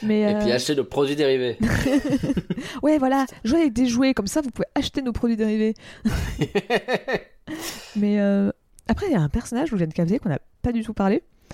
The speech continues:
Speaker 1: ce qui est un peu con, parce que c'est lui qui est sur le nom, presque pas parlé de Ted, donc le Baby Boss.
Speaker 2: C'est vrai que je l'ai... j'ai juste rien noté, parce que pour moi, il est tellement bien fait dans le un que là, c'est les... Il est dans la suite logique et il a pas changé.
Speaker 1: Mm.
Speaker 2: Et c'est peut-être un problème d'ailleurs, mais pour moi, il a pas de,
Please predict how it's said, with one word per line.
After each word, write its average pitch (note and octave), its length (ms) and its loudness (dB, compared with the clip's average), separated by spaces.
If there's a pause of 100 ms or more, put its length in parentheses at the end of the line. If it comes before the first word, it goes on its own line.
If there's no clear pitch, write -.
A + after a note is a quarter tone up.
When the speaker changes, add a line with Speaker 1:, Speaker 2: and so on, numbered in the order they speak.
(340)
Speaker 1:
ce - 80 -20
qui - 80 -2
est - 20 2
un F3+ 60 2
peu - 140 -6
con, F4+ 140 -6
parce D4 140 0
que - 60 -14
c'est G3 120 0
lui G3 120 0
qui G#3+ 100 0
est - 20 0
sur F#3+ 260 2
le F#3+ 140 4
nom, F#3+ 180 -2 (280)
presque - 240 -6
pas F#3 100 2
parlé B3+ 220 2
de - 40 -4
Ted, G3 300 -2 (400)
donc E3 180 -2
le D#3+ 160 2
Baby E3+ 240 0
Boss. F3 160 0
Speaker 2:
C'est D3 100 0
vrai B2+ 220 2
que E3 100 -8
je C3+ 120 -6
l'ai... C3 160 4
j'ai B2 180 -2
juste C3+ 200 -4
rien D3+ 160 0
noté, D3 280 0
parce C#3+ 140 -4
que - 80 -2
pour C3+ 160 -4
moi, E3+ 140 2
il F#3+ 80 2
est C#3 100 2
tellement E3+ 240 0
bien D3 160 0
fait E3 160 -4
dans C#3+ 120 0
le C3+ 220 2
un D#3 160 2
que D3+ 120 0
là, C#3 120 2
c'est D3 160 -2
les... B2+ 120 2 (580)
Il C3 100 -2
est C#3+ 40 0
dans C3+ 100 2
la C3 100 2
suite - 240 -8
logique D3 320 -2
et D#3+ 40 -2
il A#2 120 -2
a G#2+ 60 2
pas C3+ 100 -2
changé. G#2+ 300 -6 (320)
Speaker 1:
Mm. A3+ 140 0
Speaker 2:
Et B2+ 40 -6
c'est A2+ 140 -4
peut-être B2 140 0
un A#2+ 40 0
problème C#3 300 0
d'ailleurs, B2+ 280 2
mais A#2+ 100 -4
pour A#2 140 -6
moi, D3 120 0
il E3 80 -2
a B2 60 2
pas D3 200 -2
de, C3+ 480 2